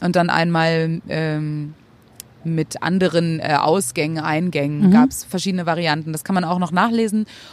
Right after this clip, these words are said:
Speaker 1: Und rauskam natürlich, äh, mit einer sehr guten Belüftungsanlage und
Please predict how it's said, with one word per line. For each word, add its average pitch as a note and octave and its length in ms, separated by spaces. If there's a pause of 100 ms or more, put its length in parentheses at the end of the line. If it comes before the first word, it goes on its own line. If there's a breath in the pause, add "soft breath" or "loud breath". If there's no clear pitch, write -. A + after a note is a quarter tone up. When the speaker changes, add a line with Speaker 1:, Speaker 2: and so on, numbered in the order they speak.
Speaker 1:
Und F#3+ 200
rauskam F#3+ 440
natürlich, B3+ 720
äh, E3+ 300
mit F3 180
einer E3 260
sehr E3+ 160
guten F3 240
Belüftungsanlage F3+ 1080
und E3 400